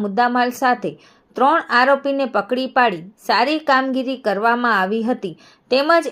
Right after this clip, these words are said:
એલ સી બીમાં ફરજ બજાવતા હેડ કોન્સ્ટેબલ ગલાલભાઈ ડી પારગીની બાતમીના આધારે ગાંધીધામ બી ડિવિઝન પોલીસ મથક વિસ્તારમાંથી માદક પદાર્થ કોકેઇનનો જથ્થો બ્યાસી પોઇન્ટ આઠસો છાસઠ કિલો, કુલ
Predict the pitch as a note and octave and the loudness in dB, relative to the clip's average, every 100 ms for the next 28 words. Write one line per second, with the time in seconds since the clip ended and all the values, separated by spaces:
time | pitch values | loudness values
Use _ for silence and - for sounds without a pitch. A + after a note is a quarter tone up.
0 | A#3+ A#3+ A#3+ C#4+ C#4+ C#4 C4+ B3+ G3 A#3+ | -2 -2 -2 -6 -4 -2 -2 0 0 0
1 | A3+ B3 A#3+ C4 B3 - D#3 _ _ - | 0 0 2 2 2 -2 -8 _ _ -2
2 | G#3+ C#4+ - D4+ D4 - D4+ D4 D4 G3+ | 2 2 0 -2 -2 0 2 4 2 0
3 | G3+ A#3+ C4+ B3 C4+ B3 B3 B3+ G#3 G3 | 0 2 2 2 2 0 -4 -4 0 0
4 | G#3 G#3+ C4+ C4+ A#3 G3+ G3+ A#3 B3+ B3 | -2 -6 -6 -4 -2 -2 -2 -4 -2 0
5 | G#3+ G#3 B3 G3 D#3 _ _ - F#3+ A3 | 0 0 0 0 -6 _ _ -6 0 2
6 | C#4+ E4 E4 C4+ C4 B3+ C#4 C4 C#4 B3+ | 2 2 0 -2 -4 -4 -4 -2 -4 -2
7 | G3 G#3+ B3+ B3 A#3+ B3+ A3 G#3 - B3 | -4 -4 -6 -4 -4 -4 -6 -6 0 0
8 | B3 B3+ B3+ F3 - _ _ _ - G#3 | 0 -2 -2 -6 -10 _ _ _ -2 0
9 | A#3 D4 D#4+ - C4+ C#4+ C4+ A3+ A3 C4 | 2 2 0 0 2 2 2 -2 0 2
10 | C#4 C4+ C4 A3+ B3+ C4 G3 D3+ _ _ | 2 0 -2 2 2 2 -6 -6 _ _
11 | _ _ F#3+ A3+ A#3+ E4 E4 E4 D#4 D#4 | _ _ 0 2 2 0 -2 0 0 -2
12 | G#3+ A3 A3 C4+ C4+ G#3 G#3 C4+ B3+ - | -4 -2 2 0 0 -4 0 0 0 -4
13 | C4+ F#3+ D#3 _ _ _ C4 D#4+ | -4 -4 -8 _ _ _ 0 2